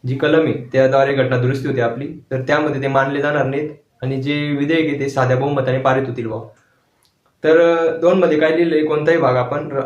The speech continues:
आपल्या संघराज्यात, राज्यात जोडू शकतो, केंद्र जोडू शकतं राष्ट्रपतीच्या पूर्व अनुमतीनुसार. आणि तीन मध्ये काय लिहिलंय, कलम तीन मध्ये, जो भारतातलेच राज्य आहे, ते तोडू जोडू शकतं केंद्र राष्ट्रपतीच्या पूर्व अनुमतीनुसार.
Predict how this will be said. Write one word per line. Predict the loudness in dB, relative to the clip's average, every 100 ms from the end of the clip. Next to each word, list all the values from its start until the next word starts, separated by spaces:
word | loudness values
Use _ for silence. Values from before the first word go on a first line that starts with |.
| -2
आपल्या | -4 0 0 0 -2 -4
संघराज्यात, | -2 0 2 2 0 2
राज्यात | 0 0 0
जोडू | 0 -2
शकतो, | -2 -4 -4 -8 -8 -14 _ -2
केंद्र | 0 2 0 -2 -12 _ -10
जोडू | -2 -2
शकतं | 0 -2 -4 -12 -10 -4
राष्ट्रपतीच्या | -4 -4 -6 -4 -2
पूर्व | 0 0
अनुमतीनुसार. | -2 -2 -2 -2 -4 -6 -10 _ _ -6
आणि | -4 -2 -4 -2
तीन | 0 0
मध्ये | 0 0
काय | 0
लिहिलंय, | 0 -2
कलम | -2 0 -2
तीन | -2 -4
मध्ये, | -4 -4 -8 -20 _ _ _ _ -4
जो | 0 2 2 2
भारतातलेच | 0 2 0 0 0
राज्य | 0 0 -2
आहे, | -4 -6 -14 -10
ते | -8 0
तोडू | 2 2
जोडू | 2 2
शकतं | 0 -4 -6 -2
केंद्र | 0 2 2 0 -2 -14 -4
राष्ट्रपतीच्या | -2 -2 -6 -6 -4
पूर्व | -2 2 2
अनुमतीनुसार. | 2 -2 -2 -2 -2